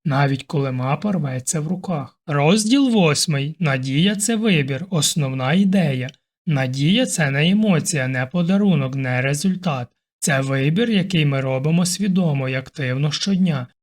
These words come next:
Що каже Марк Менсон? Люди часто чекають, що надія прийде ззовні, від інших людей, з добрих подій, у щасливі моменти. Але справжня надія починається всередині.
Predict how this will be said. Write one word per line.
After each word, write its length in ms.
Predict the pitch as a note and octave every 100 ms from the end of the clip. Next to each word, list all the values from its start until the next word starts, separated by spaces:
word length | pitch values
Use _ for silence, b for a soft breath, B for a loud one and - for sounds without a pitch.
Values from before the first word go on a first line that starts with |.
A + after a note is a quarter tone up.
| _
Що 360 | - - C#3+ F#3
каже 340 | A3 C4 B3+
Марк 380 | B3 D#3+ C#3+ D3+
Менсон? 520 | G3+ F3+ C3+ - D3 - b _ E3
Люди 360 | C3+ E3+ B3+
часто 380 | - A#3+ G3 A3
чекають, 540 | G#3 A3+ - D#3+ C#3 C3+
що 300 | - D#3+ C#3
надія 460 | C3 B2+ C3 F#3
прийде 420 | G3+ F3 C#3 C3+
ззовні, 520 | C#3 E3+ G3 C#3+ C3+ C3
від 220 | C3+ C3+
інших 380 | C3 E3+ A3 G3
людей, 580 | G#3 F3+ F3 C3+ C#3
з 80 | C#3
добрих 580 | C3+ C3+ C3+ E3 G3+ G3
подій, 460 | A3 F3 F3 C3 - _ _ -
у 100 | E3
щасливі 600 | - E3 - C3 B2 D3+
моменти. 600 | E3+ F#3+ E3 B2+ B2 D3 B B -
Але 220 | D3+ C#3
справжня 560 | - D#3 D3 F3+ B3 B3
надія 360 | B3 A#3 A#3+
починається 760 | A#3+ A3 A3 A3 G#3+ G#3+ G#3 G3+
всередині. 800 | - G3+ G3 E3 C3 B2+ B2+